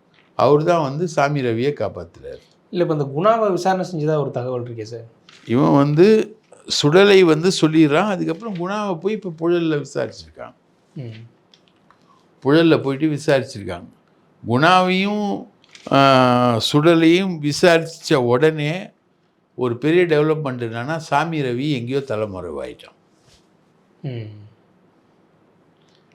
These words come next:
Speaker 1: அப்போ குணாவும் சுடலையும் வந்து மேட்டரை சொல்லியிருப்பாங்க. சரிட்டா? இது வந்து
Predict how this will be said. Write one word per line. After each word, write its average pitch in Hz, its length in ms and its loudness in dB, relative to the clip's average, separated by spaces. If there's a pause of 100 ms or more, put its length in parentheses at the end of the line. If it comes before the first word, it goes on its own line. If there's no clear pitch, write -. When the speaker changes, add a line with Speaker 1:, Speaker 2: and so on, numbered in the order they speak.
(200)
Speaker 1:
அப்போ 160 480 0
குணாவும் 156 760 0 (1000)
சுடலையும் 147 480 2
வந்து 147 300 -4
மேட்டரை 156 520 0
சொல்லியிருப்பாங்க. 104 600 -4 (2000)
சரிட்டா? 123 360 -4 (720)
இது 135 240 -2
வந்து 143 240 -2